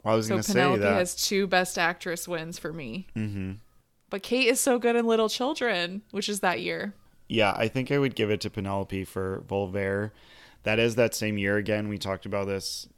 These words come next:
Speaker 1: pretty recently, but Kate showing up here, I would still put Penelope above Kate. It's a good performance. It is another weird movie. Revisiting this was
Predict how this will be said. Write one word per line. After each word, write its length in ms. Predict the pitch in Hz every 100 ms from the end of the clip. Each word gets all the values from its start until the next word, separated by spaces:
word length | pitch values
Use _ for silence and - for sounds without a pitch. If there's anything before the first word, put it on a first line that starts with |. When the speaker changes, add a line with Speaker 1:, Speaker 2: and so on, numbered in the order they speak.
| -
Speaker 1:
pretty 200 | - 131
recently, 560 | 131 131 135 123 127 123
but 380 | - 101 90 - - - - - -
Kate 260 | - 127 120
showing 300 | 120 110 101
up 160 | 95
here, 540 | - 101 98 95 95 101 _ _ _
I 100 | 117
would 160 | 139 170
still 200 | - 135
put 400 | 135 117 - -
Penelope 480 | 107 101 95 90 95
above 380 | 90 92 87 -
Kate. 340 | 95 85 - - _
It's 160 | 123 120
a 60 | 156
good 180 | 151 -
performance. 760 | 135 - 104 101 101 98 - -
It 100 | 110
is 160 | 107 98
another 400 | 104 101 104 101
weird 720 | 98 95 98 104 101 104 104 -
movie. 640 | 98 101 95 95 95 92 104 _
Revisiting 600 | 101 107 98 92 95 92
this 460 | 92 90 82 - - _ -
was 380 | 101 90 -